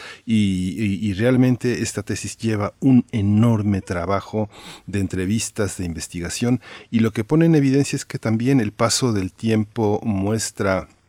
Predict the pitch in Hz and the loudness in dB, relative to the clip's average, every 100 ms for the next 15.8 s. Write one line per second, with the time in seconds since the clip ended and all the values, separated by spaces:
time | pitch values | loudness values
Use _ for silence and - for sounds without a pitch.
0 | _ _ _ _ - - 104 101 120 104 | _ _ _ _ -12 -2 0 0 0 -2
1 | - 107 107 107 90 110 110 104 - 98 | -2 -2 0 0 -2 -2 -2 -4 -4 -2
2 | 107 - 110 101 - - - _ 110 110 | -2 -2 -2 -2 -6 -18 -20 _ -4 -2
3 | - - 101 98 107 - 101 95 101 - | -4 -2 -2 -2 -4 -4 -2 -2 -2 -4
4 | - 92 92 - 185 120 90 98 92 98 | -6 -4 -4 0 2 2 0 -4 -4 -2
5 | 101 98 101 98 - 98 - - - - | -2 0 -2 -2 -2 -4 -6 -20 -20 -20
6 | - 104 101 95 87 92 92 104 101 95 | -14 -4 -2 -2 -2 -4 -2 0 0 0
7 | 101 104 - 98 87 90 95 95 87 - | -2 -4 -2 -4 -4 -2 -2 -2 -4 -4
8 | 101 98 95 92 - 98 92 95 87 92 | -2 0 0 -2 -4 -2 -2 -2 -4 -4
9 | 95 95 98 92 - - - - 90 101 | -2 -2 -2 -4 -8 -20 -14 -8 -4 -2
10 | 104 95 92 90 80 - 101 104 98 90 | -2 -2 -4 -6 -6 -6 -6 -8 -8 -4
11 | 95 98 95 98 90 - 107 107 110 - | -2 -2 -4 -6 -8 -10 -4 -2 -2 -6
12 | 90 92 - 95 90 85 78 87 87 107 | -6 -4 -6 -6 -4 -6 -8 -8 -4 -2
13 | 101 - 98 90 87 85 - 107 135 156 | -4 -4 -6 -6 -6 -10 -6 -2 0 -2
14 | 139 87 82 - 78 90 95 95 - - | -6 -10 -8 -10 -8 -8 -10 -12 -12 -8
15 | 95 90 - 107 113 110 - | -6 -6 -6 -2 0 0 -4